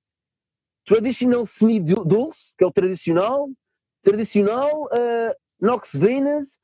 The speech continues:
exótica, pá, quatro ou cinco diferentes, mesmo. Uma, duas, três, quatro, cinco, seis.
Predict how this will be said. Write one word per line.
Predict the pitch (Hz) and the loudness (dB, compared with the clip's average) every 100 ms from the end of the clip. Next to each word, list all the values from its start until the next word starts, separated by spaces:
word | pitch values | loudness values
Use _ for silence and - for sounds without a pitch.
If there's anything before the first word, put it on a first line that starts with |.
| _ _ - | _ _ 0
exótica, | 190 139 208 247 - - 277 277 269 _ - | 0 2 0 0 -4 -4 -2 -2 -2 _ -2
pá, | 214 - | -2 0
quatro | 220 220 233 | -2 0 -2
ou | |
cinco | - 226 | -2 -2
diferentes, | 220 185 196 170 | -2 0 -2 0
mesmo. | 131 98 _ _ _ _ _ _ _ _ _ | -6 -6 _ _ _ _ _ _ _ _ _
Uma, | 185 240 254 247 160 | 0 2 0 -4 -2
duas, | 202 214 - | 0 0 0
três, | 196 220 - | -2 -2 -6
quatro, | 220 202 - | -8 -8 -4
cinco, | 202 - | -4 0
seis. | 196 143 | -2 -2